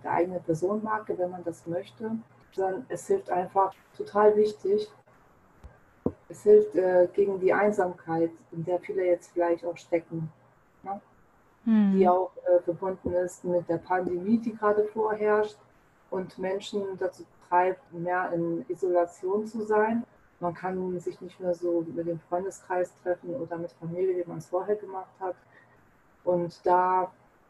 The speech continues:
Speaker 1: also das ist, war jetzt nicht der Business-Aspekt, aber das ist halt der menschliche Aspekt.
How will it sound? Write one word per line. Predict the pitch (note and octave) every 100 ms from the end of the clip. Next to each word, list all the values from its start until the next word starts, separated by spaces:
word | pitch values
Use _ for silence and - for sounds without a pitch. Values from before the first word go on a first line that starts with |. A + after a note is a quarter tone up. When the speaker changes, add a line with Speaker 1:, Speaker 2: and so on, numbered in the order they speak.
| - -
Speaker 1:
also | E3 E3+
das | E3 F3+
ist, | G3 - - F3
war | F3+
jetzt | F3 E3+
nicht | F#3+ F3+
der | F#3
Business-Aspekt, | D#3+ G3 A#3 A3 - G3+ - G#3+ G#3 -
aber | F3+ F3
das | F3+ F3+
ist | -
halt | F3 E3+
der | E3+
menschliche | F3 F3+ F#3+ - D#3+
Aspekt. | D#3 - - D#3+